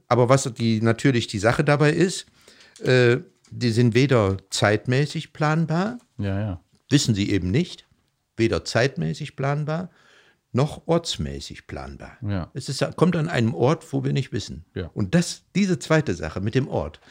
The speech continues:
Speaker 1: das ist etwas, was uns erst aufgegangen ist. Das ist quasi, haben wir vorher nicht, früher nicht gesehen. Hat uns der Herr sozusagen gezeigt,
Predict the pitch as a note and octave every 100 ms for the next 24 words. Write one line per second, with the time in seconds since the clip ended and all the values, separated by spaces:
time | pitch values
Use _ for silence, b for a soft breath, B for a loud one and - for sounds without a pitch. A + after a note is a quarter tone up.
0 | B B - D3 C#3 E3+ B2 A#2+ A#2 B2
1 | E3+ A2 - - - C#3+ - C3+ - -
2 | - G#2+ F2 F2 - - A2 C#3 - D#3
3 | D3+ C#3 C3 B B B _ _ - F#3
4 | C#3+ - G2+ A2+ B2+ - E3 D#3 C3+ C3+
5 | D#3+ C#3+ G#3 E2+ F2 _ - C#3+ C#3+ -
6 | A#2 B2 C#3 C3 C3 A#2+ A#2 A2+ A2+ -
7 | B2+ - C3 F#2+ C3+ -